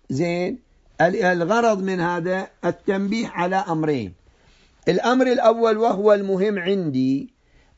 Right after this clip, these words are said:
أنه قد ينقض على الفقيه من خلال كلماته. هذه اللي تهمني أنا، النقطة الأساسية التي أرغب أن أوصلها إليكم،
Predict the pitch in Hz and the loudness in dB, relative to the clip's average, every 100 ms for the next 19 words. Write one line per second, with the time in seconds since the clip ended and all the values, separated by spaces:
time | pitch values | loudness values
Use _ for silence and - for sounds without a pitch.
0 | 160 190 196 196 185 190 - 202 190 202 | 0 2 0 0 0 0 4 4 4 2
1 | 262 277 - 214 196 180 180 185 170 - | 2 2 4 4 4 2 2 2 0 -2
2 | 170 - 170 180 196 - 175 180 180 180 | -2 -2 -4 0 -2 -2 -4 -4 0 2
3 | 202 214 220 202 190 196 208 196 - 123 | 4 2 0 2 2 4 2 2 0 -6
4 | 76 - _ - - - - - 135 214 | -6 -16 _ -20 -20 -20 -10 0 0 2
5 | 202 185 156 185 190 165 160 160 160 156 | 2 0 0 -2 -2 -2 -2 -2 -2 -4
6 | - 170 190 151 160 160 143 185 180 175 | -2 0 0 -2 0 0 2 2 4 2
7 | - 165 190 202 202 202 196 180 180 170 | -4 -4 2 2 4 2 2 -4 -4 -4
8 | 190 185 185 190 180 190 147 120 | 2 4 4 2 2 2 0 -4